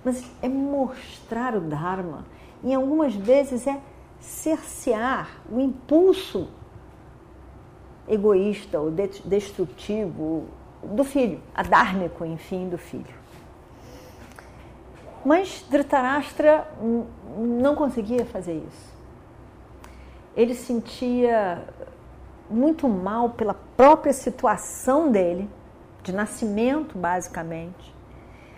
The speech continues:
pela eterna, constante competição com o irmão, pela raiva que ele ficava de Vidura.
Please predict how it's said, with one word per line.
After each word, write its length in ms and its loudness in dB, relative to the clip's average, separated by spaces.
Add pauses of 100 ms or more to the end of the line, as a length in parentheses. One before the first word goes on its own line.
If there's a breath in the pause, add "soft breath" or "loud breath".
(440 loud breath)
pela 480 4 (680)
eterna, 600 2
constante 960 2
competição 880 -4
com 400 0
o 60 0
irmão, 460 -2 (3250 loud breath)
pela 240 -6
raiva 600 -2
que 100 -4
ele 100 -2
ficava 420 -4
de 120 -4
Vidura. 520 -2